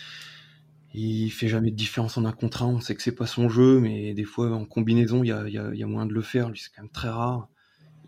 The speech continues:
Il, il sera souvent dans son dernier geste, donc, euh, c'est assez frustrant, il y avait vraiment la place, euh, côté, le côté de, le côté droit, là, montpelliérain était, était quand même prenable avec, euh, Sainte-Luce, qui est,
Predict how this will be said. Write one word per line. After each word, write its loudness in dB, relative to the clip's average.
Il, -20
il -20
sera -12
souvent -4
dans -4
son -10
dernier -4
geste, -4
donc, -20
euh, -16
c'est -6
assez 4
frustrant, -2
il 4
y 4
avait 0
vraiment 2
la 4
place, -8
euh, -16
côté, -6
le -12
côté -10
de, -10
le -16
côté -8
droit, -2
là, -6
montpelliérain -4
était, -12
était -16
quand -14
même -10
prenable 0
avec, -12
euh, -8
Sainte-Luce, -4
qui -14
est, -20